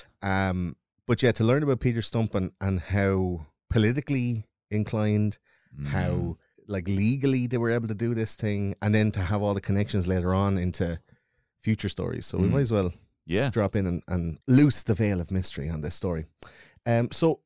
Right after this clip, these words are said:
Speaker 1: the story of Peter Stump comes from a document that was written and published in fifteen ninety by an Englishman called George Borres. Uh, it then, it was then rediscovered by an occultist called Augustus Montague Summers in nineteen twenty, and it tells the tale of a furious killer,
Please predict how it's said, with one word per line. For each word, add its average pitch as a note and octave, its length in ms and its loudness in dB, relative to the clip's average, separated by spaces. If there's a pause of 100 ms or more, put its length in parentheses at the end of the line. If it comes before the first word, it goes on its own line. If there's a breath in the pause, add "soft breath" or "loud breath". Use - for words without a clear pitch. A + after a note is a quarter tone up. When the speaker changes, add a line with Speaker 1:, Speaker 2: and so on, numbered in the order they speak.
(160)
Speaker 1:
the C#3+ 80 0
story G#3+ 280 4
of - 80 2
Peter D#3+ 200 4
Stump F2+ 340 0 (540)
comes C#3 220 2
from B2 100 2
a A2+ 40 4
document G#2 420 0
that F2+ 60 -6
was F#2 120 -6
written A2 180 0
and G#2+ 60 -2
published G2+ 320 0
in F#2 60 -2
fifteen A2 400 -2
ninety F#2+ 300 -2
by E2+ 100 -6
an F#2 100 -4
Englishman G2 400 -4
called F2+ 280 -4
George G#2+ 500 -2
Borres. G2+ 640 -2 (720)
Uh, F2 300 -2
it G2+ 140 -6
then, B2 280 2
it B2 80 -2
was G#2+ 120 0
then C#3 140 2
rediscovered G#2+ 500 0
by G2+ 120 0
an F#2+ 120 -2
occultist B2 440 0
called A2 260 -2
Augustus A2 520 -4
Montague G#2 600 -2
Summers G2+ 640 -6 (400)
in F#2+ 140 0
nineteen G2 360 -2
twenty, A2 400 -4 (340 soft breath)
and B2 100 -2
it A#2+ 60 -6
tells E3 220 0
the C#3+ 80 -10
tale C#3 200 0
of A2 80 -4
a - 40 -8
furious E3+ 400 -2
killer, G2+ 340 0